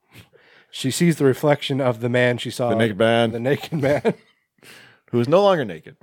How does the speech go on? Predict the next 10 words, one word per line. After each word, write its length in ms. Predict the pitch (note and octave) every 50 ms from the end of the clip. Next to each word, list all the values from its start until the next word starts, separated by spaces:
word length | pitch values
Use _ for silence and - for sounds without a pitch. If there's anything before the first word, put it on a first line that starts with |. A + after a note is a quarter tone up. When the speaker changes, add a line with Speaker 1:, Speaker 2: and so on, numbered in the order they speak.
| _ _
Speaker 1:
No, 280 | B2 C#3+ C3 - - _ _ _ _
now 200 | A#2+ B2 D3 D#3
he 120 | C#3 D3
is 140 | D3 C3+ G#2
dressed. 480 | G2 - F2+ E2 - - - - - _ _ _ _ _ _ _ _ _ _ _ _ _ _ _ _
Speaker 2:
Dressed 300 | - A#2 B2 C3 - -
like 160 | B2+ C3 A2+
Gaston. 640 | G2+ B2+ A#2+ B2+ B2 - - A#2 G2 D#2+ E2+ E2+ F2+ - _ _ _ - - - - - - -
<laughs> 60 | A#3+ - - D#4 C#4 - F#4+ - - - - G#4 - _ _ _ _ _ _ _ _ - - - - _ - - _ _ _ _ -
Speaker 1:
Uh, 680 | - B2 C3 B2 A#2 A2+ A2 A2 A2 A2+ A2+ A2+ A#2